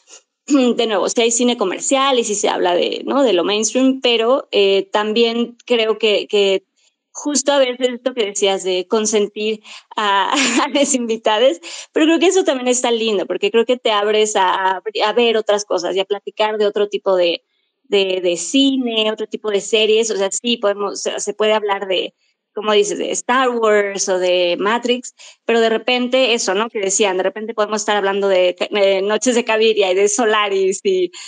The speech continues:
Eh, de repente, este,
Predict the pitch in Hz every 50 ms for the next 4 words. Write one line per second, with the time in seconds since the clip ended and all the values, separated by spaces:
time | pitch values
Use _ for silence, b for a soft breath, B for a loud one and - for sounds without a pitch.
0 | B B B B B B - - 226 220 202 226 226 226 233 - 269 262 269 269
1 | 262 262 262 262 262 262 262 262 - - 208 208 196 - - - - 208 196 190
2 | 190 190